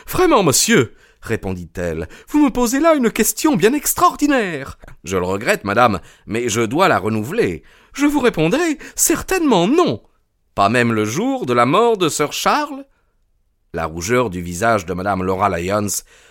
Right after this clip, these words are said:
fit place à une pâleur cadavérique. Ses lèvres desséchées s'entr'ouvrirent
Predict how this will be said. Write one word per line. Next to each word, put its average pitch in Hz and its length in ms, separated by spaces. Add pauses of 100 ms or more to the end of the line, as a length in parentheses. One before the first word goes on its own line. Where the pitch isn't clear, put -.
(140)
fit 113 220
place 127 360
à 107 60
une 98 140
pâleur 95 440
cadavérique. 85 760 (460)
Ses 107 180
lèvres 98 300
desséchées 98 560
s'entr'ouvrirent 95 640